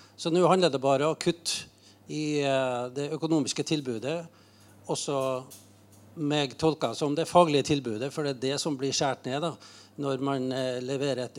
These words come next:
edruelig tilbud. Det betyr at, eh, de kommersielle kan konkurrere ut umiddelbart de ideelle med å underby,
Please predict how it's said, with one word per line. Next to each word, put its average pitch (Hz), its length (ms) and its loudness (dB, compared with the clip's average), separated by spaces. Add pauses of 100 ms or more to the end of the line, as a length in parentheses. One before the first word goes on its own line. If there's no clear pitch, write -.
(160)
edruelig 117 800 -4
tilbud. 123 360 -4 (600)
Det 160 120 -2
betyr 185 420 4
at, - 200 -4
eh, 147 920 0
de 151 580 0
kommersielle 165 680 4
kan 156 140 -2
konkurrere 160 600 4
ut - 300 -4
umiddelbart 151 840 0
de 151 440 0
ideelle 175 600 4 (640)
med 160 320 0
å 160 280 -2
underby, 180 600 4